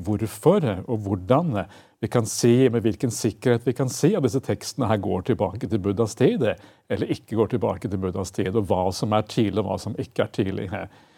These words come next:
Og, og, og med andre ord, få da et innblikk i, som jeg sa før, historisk utvikling innenfor buddhismen, hva som er tidlig buddhisme, og hvorfor dette er viktig. Det er veldig, det er liksom sentralt. Så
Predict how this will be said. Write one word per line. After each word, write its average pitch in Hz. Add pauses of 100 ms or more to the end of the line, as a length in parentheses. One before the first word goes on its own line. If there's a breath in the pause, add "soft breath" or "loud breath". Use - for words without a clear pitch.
(420 soft breath)
Og, 120 (460)
og, 120 (520)
og 117
med 127
andre 117
ord, 190
få 135
da 107
et 110
innblikk 101
i, 107 (560)
som 107
jeg 101
sa 107
før, 139 (640 loud breath)
historisk 110
utvikling 113
innenfor 107
buddhismen, 120 (260)
hva 98
som 120
er 117
tidlig 110
buddhisme, 113
og 107
hvorfor 98
dette -
er 107
viktig. -
Det 110
er 98
veldig, 95 (100)
det 104
er 98
liksom 92
sentralt. 92 (720 loud breath)
Så 143